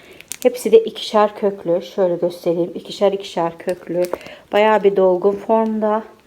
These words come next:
İki yüz T L arkadaşlar. Kaçırmayın derim. Şöyle.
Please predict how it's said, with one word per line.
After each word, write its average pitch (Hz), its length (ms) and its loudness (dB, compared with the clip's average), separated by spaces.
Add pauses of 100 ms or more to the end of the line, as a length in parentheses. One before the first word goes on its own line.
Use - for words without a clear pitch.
(400)
İki 214 200 -6
yüz 175 260 -4
T 220 320 0
L 220 180 2
arkadaşlar. 214 720 -2
Kaçırmayın 202 720 -2
derim. 196 300 0 (680)
Şöyle. 180 680 -2